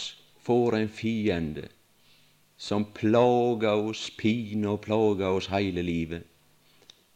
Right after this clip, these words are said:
så får han likevel leve. Gud gjør det slik, og det er vel kanskje de som har erfart dette.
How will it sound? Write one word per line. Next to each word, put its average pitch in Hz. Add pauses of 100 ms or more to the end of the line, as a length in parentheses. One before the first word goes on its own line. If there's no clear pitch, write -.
(120)
så 92
får 92
han 95
likevel 87
leve. 80 (2000)
Gud 131
gjør 104
det 87
slik, 135 (600)
og 127
det 135
er 127
vel 117
kanskje 123
de 113
som 107
har 110
erfart 107
dette. 117